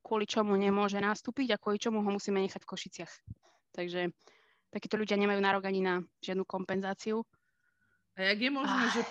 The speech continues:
Speaker 1: toto
Speaker 2: prišlo,
Speaker 1: bol
Speaker 2: že, že došiel až k lietadlu? To sa čudujem,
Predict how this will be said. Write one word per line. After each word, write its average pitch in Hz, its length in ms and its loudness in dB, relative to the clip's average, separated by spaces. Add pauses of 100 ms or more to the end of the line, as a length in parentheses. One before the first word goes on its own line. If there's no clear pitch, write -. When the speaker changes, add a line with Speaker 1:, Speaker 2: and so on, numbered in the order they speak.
Speaker 1:
toto 330 160 2
Speaker 2:
prišlo, 220 80 2
Speaker 1:
bol 208 200 0
Speaker 2:
že, 196 240 -2 (440)
že 190 180 -2 (120)
došiel 254 380 -2
až 202 120 -2
k 202 120 -2
lietadlu? 185 480 -4 (100)
To 170 100 -10
sa - 220 -12
čudujem, 180 360 -6